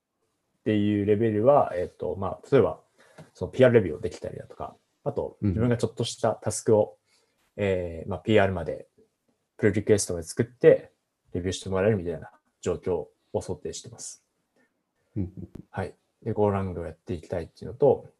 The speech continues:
Speaker 1: あとは、えーと、Kubernetesとか、まあ、自分はわかんないんで、とか、あと使用している、まあ、ジーシーピーの技術がいろいろあるんですけど、まあ、そういうのとかも全然使ったことがないので、
Speaker 2: うん。
Speaker 1: はい、ちょっと理解したいなと思っています。で、三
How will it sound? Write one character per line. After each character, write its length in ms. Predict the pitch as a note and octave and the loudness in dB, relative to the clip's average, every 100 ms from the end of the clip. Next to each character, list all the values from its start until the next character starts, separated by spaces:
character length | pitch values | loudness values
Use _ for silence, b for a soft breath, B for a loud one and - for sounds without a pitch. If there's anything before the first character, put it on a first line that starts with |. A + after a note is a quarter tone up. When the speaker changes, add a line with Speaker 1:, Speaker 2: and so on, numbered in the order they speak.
| - | -4
Speaker 1:
あ 120 | F3+ | 2
と 100 | B2+ | 2
は、 240 | F2 - _ _ _ _ | 2 -2 _ _ _ _
え 120 | - G2+ | -6 -4
ー 40 | |
と、 100 | - | -4
Kubernetes 580 | - B2+ D#3+ D#3+ D#3+ - | -2 4 6 4 2 -2
と 100 | - | -2
か、 220 | D#2+ - - | -2 -8 -10
ま 60 | |
あ、 0 | |
自 120 | G2 F#2+ | -8 -2
分 60 | |
は 60 | G2+ | -2
わ 100 | G2+ | 0
か 100 | A2 | -2
ん 60 | |
な 80 | E2 | -4
い 40 | D#2 | -10
ん 40 | |
で、 280 | - F2 - _ _ | -12 -12 -14 _ _
と 80 | - | -16
か、 400 | - G#2+ F#2+ - - | 0 2 2 -2 0
あ 120 | B2+ | 0
と 80 | B2 | 0
使 120 | - | 4
用 100 | C3+ | 4
し 100 | C3+ | 6
て 80 | D3 | 8
い 40 | |
る、 260 | C3+ C3 - | 8 6 0
ま 80 | A2+ | -2
あ、 20 | |
ジ 100 | G#2 | 0
ー 20 | |
シ 140 | B2 C3 | 2 0
ー 80 | A#2+ | 2
ピ 80 | |
ー 60 | A2+ | 0
の 180 | E2 - - | -2 -12 -8
技 80 | |
術 200 | G2 F2 | -6 -4
が 100 | F2 | -4
い 60 | D#2+ | 0
ろ 140 | F#2+ | 0
い 20 | F2+ | 2
ろ 180 | F2+ G#2+ | 0 -2
あ 160 | G#2+ | -2
る 80 | F#2+ | -4
ん 60 | E2+ | -4
で 60 | |
す 100 | - | -4
け 60 | A2+ | 4
ど、 260 | A#2 - _ _ | 4 2 _ _
ま 80 | - | -4
あ、 20 | |
そ 120 | A#2 | 4
う 20 | D3 | 6
い 20 | |
う 40 | |
の 60 | G#2+ | 4
と 80 | - | -2
か 80 | |
も 100 | G2+ | -4
全 180 | F2+ F2+ | -2 -4
然 200 | F#2 E2+ - | -6 -10 -12
使 140 | - | -20
っ 20 | _ | _
た 260 | F#2 - G2+ | -10 -6 -4
こ 100 | F#2 | -2
と 80 | F2 | -4
が 180 | - _ | -10 _
な 140 | G2 F2+ | -12 -10
い 60 | |
の 100 | D#2+ | -10
で、 260 | - F2+ - _ _ _ _ _ _ _ - | -6 -6 -6 _ _ _ _ _ _ _ -12
Speaker 2:
う 40 | |
ん。 20 | |
Speaker 1:
は 60 | - | -12
い、 60 | - | -12
ち 100 | - | -16
ょ 20 | |
っ 40 | _ | _
と 120 | - | -6
理 100 | F#2+ | -6
解 180 | F#2 - | -6 -10
し 60 | - | -10
た 140 | F2 | -12
い 40 | |
な 120 | E2 E2+ | -12 -16
と 160 | - _ | -20 _
思 160 | - D#2+ | -16 -16
っ 40 | |
て 180 | _ E2+ | _ -12
い 60 | |
ま 120 | D#2+ F2 | -10 -8
す。 420 | - - _ _ _ _ - | -10 -10 _ _ _ _ -8
で、 160 | A#2+ B2 | -2 0
三 180 | A#2+ | 0